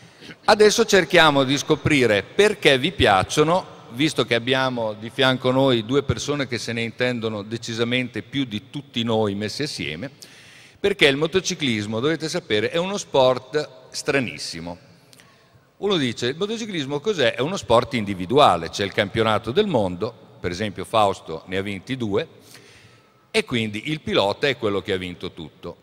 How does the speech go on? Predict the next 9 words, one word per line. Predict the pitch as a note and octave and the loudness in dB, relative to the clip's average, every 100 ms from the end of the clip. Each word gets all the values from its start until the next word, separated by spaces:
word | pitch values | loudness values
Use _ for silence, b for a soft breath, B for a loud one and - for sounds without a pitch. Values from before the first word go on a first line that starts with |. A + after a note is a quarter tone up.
| _ | _
Errore | - D#3+ D3 D3 D#3+ D#3 D#3 C3+ | 0 0 2 2 6 6 4 2
incredibile. | C#3+ C#3 C#3 B2+ F#2 D#2+ F2 G2+ | -4 -2 -2 0 -4 -6 -8 -6
Il | E3 | -6
motociclismo | F#3 F3+ F#3 G3 D3 A#2+ A#2 C#3+ | -6 -6 -8 -8 -6 -6 -6 -6
è | D3 | -2
uno | D3 D3+ | -2 -2
sport | C#3 - C3 C3 | -6 0 0 0
di | D3 | -8
squadra | - F2+ B1+ C#2 D#2 | -8 -6 -6 -6 -10